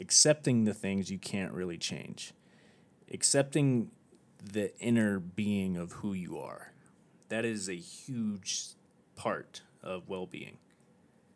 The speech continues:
You know, whenever we ignore an issue or try to resist it, which is even worse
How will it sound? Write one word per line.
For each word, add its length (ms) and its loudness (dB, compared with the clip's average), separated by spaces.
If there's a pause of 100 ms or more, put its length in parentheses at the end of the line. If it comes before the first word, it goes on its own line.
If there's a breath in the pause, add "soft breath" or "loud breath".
(760)
You 100 -10
know, 440 -6
whenever 420 -2
we 440 -2 (180)
ignore 760 0
an 120 -4
issue 540 -2 (920 loud breath)
or 160 0
try 200 0
to 80 -2
resist 520 -2
it, 120 0 (880 soft breath)
which 180 -8
is 120 -8
even 280 -4
worse 640 -6